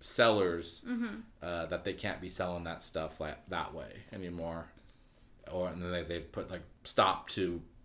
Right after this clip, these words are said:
Speaker 1: whatever they've sold or whatever at the time being,
Speaker 2: Mm-hmm.
Speaker 1: and just not allowing any further sales. Uh, basically, it sounds like it's just more about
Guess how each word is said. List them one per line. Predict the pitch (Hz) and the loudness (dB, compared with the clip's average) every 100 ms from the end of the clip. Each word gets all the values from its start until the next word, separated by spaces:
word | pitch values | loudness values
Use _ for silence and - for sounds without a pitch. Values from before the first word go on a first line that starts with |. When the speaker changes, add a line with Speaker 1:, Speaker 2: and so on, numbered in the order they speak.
| - - - - | -20 -20 -18 -4
Speaker 1:
whatever | 95 87 82 | 0 0 0
they've | 85 78 | -2 -2
sold | 104 85 82 | 0 0 0
or | 85 | -2
whatever | 85 85 82 82 82 - - - | -2 -2 -2 -4 -6 -12 -12 -4
at | 87 | -4
the | - | -2
time | - 90 85 | -2 -2 0
being, | 90 85 80 80 - - | -2 0 -4 -6 -12 -8
Speaker 2:
Mm-hmm. | 226 220 208 202 | -6 -4 -6 -6
Speaker 1:
and | 82 76 - 156 | -6 -8 -8 -10
just | - | -6
not | 92 90 95 | -2 -2 0
allowing | 90 90 90 | 0 0 -2
any | 92 92 | -6 -8
further | - 95 87 | -2 -2 -2
sales. | - 87 87 80 - - - - - - - - | 0 2 4 2 -2 -14 -20 -20 -20 -20 -20 -2
Uh, | 104 104 92 87 - - | 6 8 10 8 4 0
basically, | - 127 - 139 135 135 131 131 | 6 6 4 0 2 2 2 2
it | 117 - | 0 6
sounds | 120 113 107 | 8 8 6
like | 104 | 4
it's | 95 - | 4 2
just | 104 92 | 0 0
more | 104 101 98 98 | 0 4 6 6
about | 95 95 92 80 | 6 8 8 6